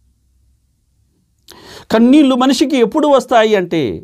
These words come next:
బాధ హృదయంలో నిండిపోయిన తర్వాత, ఇంకా ఆ హృదయం భరించలేక కన్నీటి ద్వారా దాన్ని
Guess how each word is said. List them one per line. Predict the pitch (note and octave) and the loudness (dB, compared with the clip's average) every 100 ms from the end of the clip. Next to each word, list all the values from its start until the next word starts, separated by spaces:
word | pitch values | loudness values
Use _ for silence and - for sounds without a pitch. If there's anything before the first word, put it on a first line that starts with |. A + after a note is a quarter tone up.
| _ _ _ _ _ - - | _ _ _ _ _ -20 -10
బాధ | C3 F3+ A3+ C#4+ D4 | -2 2 2 2 2
హృదయంలో | A#3 G#3+ A#3 C#4 C#4+ C#4+ C4 | 2 0 2 2 2 0 0
నిండిపోయిన | A3+ C4+ F4 F#4+ D#4 D4+ C#4+ B3+ | 0 -2 0 0 2 -2 0 -4
తర్వాత, | A3+ G#3 G3 F#3 F3+ A#2+ G#2 _ _ _ _ _ _ | -2 -2 -2 -2 -4 -6 -8 _ _ _ _ _ _
ఇంకా | D3+ E3+ F3 | -6 0 2
ఆ | F3 | 2
హృదయం | E3+ F#3 B3 C4 G3+ | 2 0 0 0 -2
భరించలేక | E3 A3 D#4 D#4+ E4+ D4+ C4+ - G3+ B2 - _ _ _ _ _ _ _ _ _ _ _ C#3+ | -2 2 0 2 2 2 2 2 0 0 -8 _ _ _ _ _ _ _ _ _ _ _ -4
కన్నీటి | D3+ G3 A#3 G#3+ D#3+ | 0 2 2 2 0
ద్వారా | D3 C#3 | 0 0
దాన్ని | C3 B2 A#2+ A2 | -2 -2 -2 -2